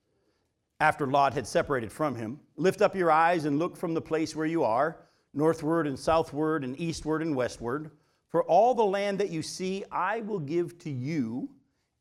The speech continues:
and to your offspring forever. I will make your offspring as the dust of the earth, so that if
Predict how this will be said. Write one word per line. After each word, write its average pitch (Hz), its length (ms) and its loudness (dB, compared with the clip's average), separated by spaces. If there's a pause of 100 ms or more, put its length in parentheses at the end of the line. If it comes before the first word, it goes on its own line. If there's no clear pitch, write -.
and 262 280 0
to 202 100 -4
your 156 160 0
offspring 135 640 0
forever. 127 560 -2 (1300)
I 151 160 6
will 151 160 2
make 165 340 -2
your 165 220 0
offspring 170 460 0
as 127 100 -4
the 131 80 -8
dust 160 320 -2
of 139 60 -6
the 139 120 0
earth, 180 380 -2 (100)
so - 200 -4
that 151 120 2
if - 160 -4